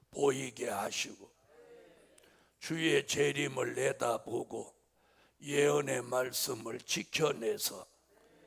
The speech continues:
재림의 주를 영접하는 복 있는 사람 되게 하옵소서. 오늘 아침도 예물 드린 손길에 그 소원을 들어주옵시고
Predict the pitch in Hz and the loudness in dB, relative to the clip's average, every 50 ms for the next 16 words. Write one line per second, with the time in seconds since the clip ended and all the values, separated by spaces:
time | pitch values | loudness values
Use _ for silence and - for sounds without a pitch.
0 | - - - _ _ _ - - - 143 147 160 170 160 175 190 185 180 170 160 | -20 -20 -20 _ _ _ -8 -2 2 4 4 4 4 4 2 2 2 2 2 2
1 | 151 - 135 139 143 143 135 123 127 127 131 131 131 131 127 135 127 120 117 - | 2 0 -2 -2 2 2 2 2 4 2 0 0 0 -4 -4 0 0 0 0 -2
2 | - - 113 113 113 107 104 113 151 190 233 _ _ _ _ _ _ - _ _ | -4 -4 -4 -6 -6 -8 -8 -8 -8 -8 -10 _ _ _ _ _ _ -20 _ _
3 | _ - - - 123 117 - 127 120 110 110 123 151 180 202 202 202 208 220 247 | _ -12 -6 -6 -6 -6 -4 -4 -4 -4 -4 -2 2 2 2 2 2 -2 -4 -6
4 | - - - - - - - - 135 180 208 190 - - - - _ _ _ - | -12 -10 -8 -6 -6 -4 0 2 2 2 2 0 -8 -14 -20 -20 _ _ _ -12
5 | - - 185 - - 120 143 170 160 170 - - _ _ _ - - - 110 107 | -10 -10 -10 -6 -4 -2 0 0 0 -2 -6 -12 _ _ _ -12 -10 -8 -6 -8
6 | 110 - - - - - - - - - - - - - - - - - - - | -8 -8 -8 -10 -8 -10 -10 -10 -10 -10 -10 -12 -20 -20 -20 -20 -20 -20 -20 -20
7 | - - - - _ _ _ _ - _ - - _ _ - - 139 131 120 131 | -20 -20 -20 -20 _ _ _ _ -20 _ -20 -20 _ _ -18 -14 -10 -6 -2 -2
8 | 147 - - - - - 123 123 131 131 127 127 131 123 120 - _ _ _ _ | -2 -2 -2 -4 -4 -4 -6 -8 -6 -4 -2 -2 -4 -4 -6 -12 _ _ _ _
9 | _ - - 143 143 143 135 131 143 147 139 127 123 131 131 131 131 123 117 - | _ -12 -6 -2 -2 -2 -2 -2 -2 -4 -4 -4 -6 -6 -4 -6 -8 -8 -8 -8
10 | - 127 120 117 - _ - - - - - 139 156 170 180 175 - - - - | -8 -8 -10 -10 -14 _ -10 -10 -8 -4 0 2 2 2 2 0 -6 -18 -20 -20
11 | - _ _ _ _ _ - - 151 - - - 143 139 135 135 143 147 143 151 | -20 _ _ _ _ _ -10 -8 -6 -4 0 2 4 4 4 4 4 4 4 4
12 | 156 170 185 214 - - - - _ - - - 127 120 120 123 120 113 - - | 4 4 2 2 2 0 -6 -18 _ -12 -6 -6 -4 -4 -2 -4 -4 -4 -6 -8
13 | - - - - - - - - - - 127 - - - - - - | -8 -8 -6 -8 -8 -8 -6 -6 -6 -6 -6 -10 -16 -18 -20 -20 -20